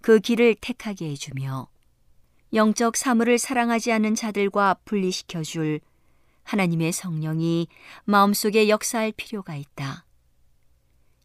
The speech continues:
예수님은 완전한 희생, 전적인 헌신을 요구하신다. L씨와 M씨여, 그대들은 하나님께서 완전한 애정을 요구하신다는 것을 깨닫지 못하였다.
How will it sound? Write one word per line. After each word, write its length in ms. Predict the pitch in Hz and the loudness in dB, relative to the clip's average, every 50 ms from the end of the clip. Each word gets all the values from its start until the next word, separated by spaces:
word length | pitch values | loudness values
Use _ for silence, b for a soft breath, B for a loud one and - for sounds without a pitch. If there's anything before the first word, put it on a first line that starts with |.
| _ - | _ 0
예수님은 680 | 196 180 175 - - 180 170 165 170 175 175 175 180 165 b b b b b b b b | 0 0 0 2 0 0 2 2 2 2 2 2 2 0 b b b b b b b b
완전한 540 | 208 202 196 196 190 208 202 208 208 214 214 | 0 2 2 2 2 2 2 2 2 0 0
희생, 540 | - 240 214 - - 233 226 226 208 165 - - | -2 -4 -4 0 0 2 2 2 0 -2 -4 -8
전적인 540 | - - 233 214 214 - 233 214 233 233 233 | -4 -2 -2 -2 0 0 -2 0 0 0 -2
헌신을 640 | - - 240 226 226 - 233 220 220 220 208 - 185 | -2 -4 -4 -4 -2 -2 -2 0 0 0 -2 -2 -4
요구하신다. 840 | 190 190 185 - 165 147 156 - - - 143 139 139 135 139 - - _ _ _ _ _ _ _ _ _ _ _ _ _ _ _ _ _ _ - | -4 -6 -4 -8 -10 -8 -8 -10 -10 -10 -10 -10 -8 -8 -10 -10 -14 _ _ _ _ _ _ _ _ _ _ _ _ _ _ _ _ _ _ 0
L씨와 580 | 208 208 220 220 - - 240 240 233 220 190 - - | 2 2 2 2 0 -2 2 2 4 4 2 2 0
M씨여, 720 | 190 175 180 190 - - - 160 147 143 139 127 143 - _ _ _ _ _ _ _ _ _ _ _ _ _ _ _ | -4 -4 -4 -4 -6 -8 -8 -8 -8 -8 -8 -10 -12 -14 _ _ _ _ _ _ _ _ _ _ _ _ _ _ _
그대들은 680 | - - 185 185 170 165 165 170 175 180 180 180 170 165 b b b b b b b | -4 0 0 2 2 0 0 -2 0 0 2 0 0 -2 b b b b b b b
하나님께서 720 | b - 233 214 208 202 196 - 302 302 - 233 220 214 196 | b 2 4 4 4 4 2 2 0 0 4 4 6 6 6
완전한 520 | - 208 214 208 214 226 220 226 226 214 | 6 4 2 4 2 2 2 2 2 2
애정을 460 | - 214 214 214 226 214 226 226 208 | 2 0 0 0 0 -2 0 0 0
요구하신다는 720 | 208 220 214 208 220 214 214 - - 208 208 202 190 190 185 | 0 -2 -2 0 -2 -2 -2 -2 -4 -4 -4 -2 -2 -2 -2
것을 460 | 185 180 180 - - 190 190 180 180 _ _ | -4 -4 -6 -4 -4 -2 -2 -2 -4 _ _
깨닫지 560 | - 208 208 208 202 202 _ - - 208 208 202 | -8 -6 -6 -4 -6 -8 _ -12 -10 -6 -4 -4
못하였다. 880 | 185 175 175 - - - 160 147 139 - _ - 143 139 - - - | -4 -4 -6 -10 -12 -12 -10 -10 -10 -12 _ -12 -10 -10 -10 -12 -14